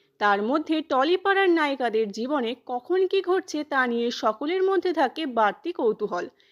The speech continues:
বিশেষত তারকাদের ব্যক্তিগত জীবন অনেকের নজর থাকে। বিশেষত তারকাদের ব্যক্তিগত জীবনে অনেকেরই নজর থাকে।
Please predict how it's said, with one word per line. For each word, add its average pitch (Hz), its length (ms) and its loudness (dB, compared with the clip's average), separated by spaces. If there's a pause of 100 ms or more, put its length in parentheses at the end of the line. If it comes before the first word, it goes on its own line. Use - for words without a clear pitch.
(200)
বিশেষত 349 580 0
তারকাদের 233 680 0
ব্যক্তিগত 214 600 -2
জীবন 226 600 -4
অনেকের 320 540 0
নজর 202 280 0
থাকে। 180 400 -4 (1160)
বিশেষত 339 560 0
তারকাদের 302 580 2
ব্যক্তিগত 240 480 -4
জীবনে 233 640 -2
অনেকেরই 330 540 -2
নজর 202 340 0
থাকে। - 380 -14